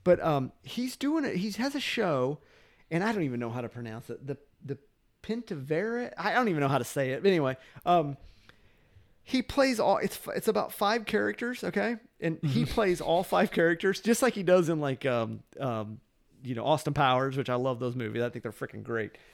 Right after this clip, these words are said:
Speaker 1: But
Speaker 2: Yeah.
Speaker 1: the whole premise is, is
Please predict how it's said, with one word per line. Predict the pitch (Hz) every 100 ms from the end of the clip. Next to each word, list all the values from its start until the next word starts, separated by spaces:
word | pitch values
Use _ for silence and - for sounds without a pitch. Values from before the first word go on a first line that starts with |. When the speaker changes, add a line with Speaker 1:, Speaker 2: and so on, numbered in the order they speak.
| - _ _ _ _ _ _
Speaker 1:
But | 160 202 123
Speaker 2:
Yeah. | 113
Speaker 1:
the | 214
whole | 185 247 262
premise | - 247 240 214 -
is, | 165 147 147 - _ _ _ _ - _ _ _ _ _
is | - 190